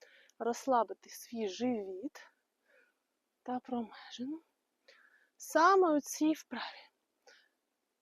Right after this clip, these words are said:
В минулих не треба було, попередніх. А в цій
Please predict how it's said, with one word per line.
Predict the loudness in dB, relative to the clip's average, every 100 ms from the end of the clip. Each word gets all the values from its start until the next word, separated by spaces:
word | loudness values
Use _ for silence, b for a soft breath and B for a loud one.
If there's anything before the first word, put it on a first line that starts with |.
| _ -2
В | 4 8
минулих | 8 8 4 2
не | 0
треба | 4 6 6
було, | 2 -2 -8 -14 -20 _ _ _ _ b b b
попередніх. | -4 0 2 2 -2 -12 -16 -20 _ _ _ _ b b b b _
А | -12
в | -12 -14
цій | -16 -8 -2 0 0